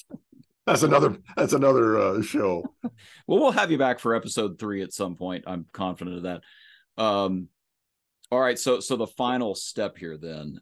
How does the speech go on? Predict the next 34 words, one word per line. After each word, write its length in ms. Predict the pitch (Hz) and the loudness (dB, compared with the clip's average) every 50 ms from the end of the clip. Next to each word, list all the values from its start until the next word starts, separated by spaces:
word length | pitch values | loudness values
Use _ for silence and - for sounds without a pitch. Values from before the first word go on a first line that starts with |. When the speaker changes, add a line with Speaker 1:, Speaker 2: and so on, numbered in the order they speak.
| _ - | _ -10
Speaker 2:
uh, 280 | 80 80 78 76 76 76 | -8 -6 -6 -6 -8 -8
once, 360 | 78 92 92 85 - - - - - | -6 -6 -6 -6 -6 -8 -10 -10 -10
once 240 | 92 92 90 90 - | -8 -8 -8 -6 -6
we've 180 | 98 90 82 | -8 -6 -2
been 200 | 80 107 117 113 | 0 0 0 2
given 200 | 98 101 95 90 | 2 0 -2 -2
the 120 | 90 90 90 | -4 -6 -6
opportunity 640 | 87 87 - 87 - - 98 92 90 85 82 85 87 | -6 -8 -10 -12 -10 -8 -6 -6 -6 -6 -6 -6 -6
and 100 | 82 82 | -6 -6
that 160 | 87 82 82 | -6 -6 -6
has 360 | - 98 92 92 90 85 - | -6 -4 -4 -4 -4 -4 -6
happened 400 | - 87 82 85 - - 82 78 | -6 -6 -6 -6 -8 -10 -10 -10
and, 200 | 76 78 78 - - | -10 -12 -14 -14 -16
and 260 | 69 73 73 76 78 | -18 -18 -16 -14 -10
we've 240 | 80 98 101 107 82 | -6 -4 -4 -4 -4
been 160 | 78 90 87 | -6 -6 -6
listened 380 | 85 82 87 85 - 85 82 78 | -6 -6 -6 -6 -6 -8 -8 -8
to, 300 | - - 87 82 82 78 - _ _ _ _ _ _ _ _ _ | -6 -6 -4 -4 -6 -6 -10 _ _ _ _ _ _ _ _ _
you, 260 | - 92 95 95 92 - | -6 -4 -2 -2 -2 -4
you 140 | - 101 101 | -6 -8 -6
say 160 | 95 - - | -4 -2 -2
Speaker 1:
Yeah. 60 | 101 90 | -2 -4
Speaker 2:
the, 100 | 92 90 - _ - | -4 -8 -10 _ -8
the, 280 | 85 92 87 87 85 - | -6 -6 -6 -6 -8 -8
the 240 | - 87 - - 127 | -8 -6 -2 0 2
E, 320 | 131 135 131 131 127 - - - | 4 4 4 4 2 0 -4 -10
the, 200 | 85 90 85 82 | -10 -8 -8 -8
the 120 | 82 92 | -10 -10
final 360 | - - 107 110 104 95 92 92 | -6 -4 -4 -4 -4 -4 -6 -6
E 240 | 87 87 95 - - | -6 -8 -8 -10 -12
in, 320 | - 82 80 80 82 80 - - - | -12 -10 -10 -8 -10 -10 -14 -16 -16
in 200 | 82 80 76 78 | -14 -14 -14 -14
pledge 600 | - - 98 92 85 85 85 80 76 76 - - - | -10 -8 -6 -6 -4 -4 -6 -6 -8 -10 -14 -14 -12
is 500 | 85 85 82 80 80 80 80 - - | -10 -8 -8 -8 -8 -10 -10 -12 -14